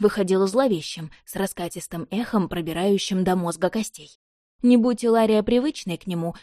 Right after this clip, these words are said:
давно умерла бы от остановки сердца. Конечно, вырабатывала она эту привычку долго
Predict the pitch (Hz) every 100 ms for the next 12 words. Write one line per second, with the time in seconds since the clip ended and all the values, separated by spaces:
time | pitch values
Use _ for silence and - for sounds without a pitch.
0 | - 208 185 185 185 214 247 214 190 208
1 | 220 226 240 190 185 302 285 165 156 -
2 | 170 - _ _ - 226 220 - 214 208
3 | 202 208 196 208 196 202 202 208 208 202
4 | 214 208 208 - 214 190 208 196 208